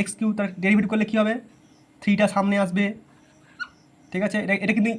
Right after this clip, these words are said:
গুণে থাকছে, এটা কিন্তু এর সঙ্গে গুণে থাকছে, কনস্ট্যান্টটা যেমন এর সঙ্গে গুণে আছে, এটা গুণে থাকবে। তারপর এক্স, তারপর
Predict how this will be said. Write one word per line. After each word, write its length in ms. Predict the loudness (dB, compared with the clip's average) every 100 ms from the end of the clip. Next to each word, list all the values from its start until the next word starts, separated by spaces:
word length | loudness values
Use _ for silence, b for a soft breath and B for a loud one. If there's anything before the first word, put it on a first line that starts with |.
| 0
গুণে 140 | 2 2
থাকছে, 160 | 2 -2
এটা 80 | -4
কিন্তু 120 | -2 -2
এর 60 |
সঙ্গে 140 | 0 0
গুণে 100 | 0
থাকছে, 140 | -2 -4 -4
কনস্ট্যান্টটা 400 | -4 -2 -2 0
যেমন 120 | 0 0
এর 40 | 0
সঙ্গে 140 | 0
গুণে 100 | 2 2
আছে, 100 | 0
এটা 100 | 0 2
গুণে 120 | 2
থাকবে। 180 | 0 -4 -10 b b b -6
তারপর 260 | -4 0 0 0 -2
এক্স, 140 | -2 -8 _ _
তারপর 180 | -6